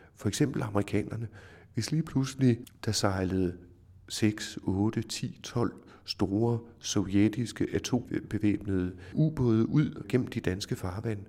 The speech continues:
jamen så vidste U S A og resten af nato, at det her, det kunne altså være starten på en krig. Så de danske observationer fra de danske farvande, som blev sendt videre direkte til nato, var af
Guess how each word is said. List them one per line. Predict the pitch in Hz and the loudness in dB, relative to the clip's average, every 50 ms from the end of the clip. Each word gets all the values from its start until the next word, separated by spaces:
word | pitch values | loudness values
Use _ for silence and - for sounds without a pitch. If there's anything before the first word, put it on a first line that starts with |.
| - - - - - - - - - - | -16 -20 -20 -20 -20 -20 -20 -14 -6 -2
jamen | 113 113 | 0 0
så | 110 - 127 127 123 - - - - 104 - | 4 4 4 4 4 2 -2 -8 -12 -2 2
vidste | 110 110 117 113 - 123 123 110 - - - - - - - - - | 2 2 2 2 0 -2 -4 -4 -6 -12 -20 -20 -20 -20 -20 -12 -6
U | - 95 95 85 | 0 0 2 4
S | - 110 | 6 6
A | 113 123 - - - | 6 6 4 0 -4
og | - - 90 | -6 -6 -2
resten | 92 98 113 - - - | -2 -2 -2 -2 -2 -2
af | 110 98 92 92 | 0 0 0 0
nato, | 101 98 - 120 113 - - - - - - - _ | 0 0 0 0 0 -2 -4 -12 -18 -20 -20 -8 _
at | 107 101 - - | -4 -2 0 0
det | 117 | 0
her, | 95 110 123 107 | 2 2 0 -2
det | 101 - 117 107 | 0 0 -2 0
kunne | - 131 113 | 2 2 2
altså | 107 98 95 101 | 2 0 -2 -2
være | 101 98 95 92 95 | 0 0 2 2 0
starten | - - 98 98 - - 113 104 | -2 -4 -6 -6 -6 -10 -12 -12
på | - - 104 - - - - | -10 -6 -6 -6 -6 -6 -6
en | - 110 98 | -6 -6 -6
krig. | - - - - - - - _ _ - - _ _ _ _ - - - - - - - - - | -4 -6 -8 -8 -8 -12 -20 _ _ -20 -20 _ _ _ _ -20 -20 -20 -20 -20 -20 -20 -20 -14
Så | - - 104 | -4 -2 -2
de | 95 - 101 | -2 -2 4
danske | - 113 104 127 147 - 160 | 6 8 8 8 6 6 6
observationer | 151 131 - - 143 113 113 110 - 151 151 147 - - 127 110 - - - | 6 6 4 4 4 4 4 6 6 6 6 6 4 0 -2 -4 -4 -10 -16
fra | - - - 110 117 127 | -18 -8 -2 0 0 2
de | - 160 | 2 4
danske | - 107 95 101 107 - - - | 6 6 6 6 4 0 -2 -2
farvande, | - 90 90 98 107 120 113 107 104 104 - - - - - | -2 -2 -4 -2 -2 -4 -4 -6 -6 -10 -12 -16 -20 -20 -10
som | - - - | -2 -2 0
blev | 117 - 123 | 2 2 0
sendt | 117 - 127 120 120 117 127 | 2 2 2 2 2 2 2
videre | 143 143 151 165 165 156 131 117 - - - | 2 4 4 4 4 4 2 0 -4 -8 -4
direkte | - 131 - 127 - 98 110 113 - 123 | -2 0 0 0 -2 -4 -4 -4 -4 -6
til | 123 - - 101 90 | -4 -2 0 0 2
nato, | 90 92 101 113 - - 127 - - - - - - - - - - - - | 2 2 2 0 -2 -6 -12 -12 -14 -16 -20 -18 -18 -18 -20 -20 -20 -2 0
var | 104 101 101 104 - - | 2 2 2 0 -2 -2
af | - 113 104 101 | 0 2 2 2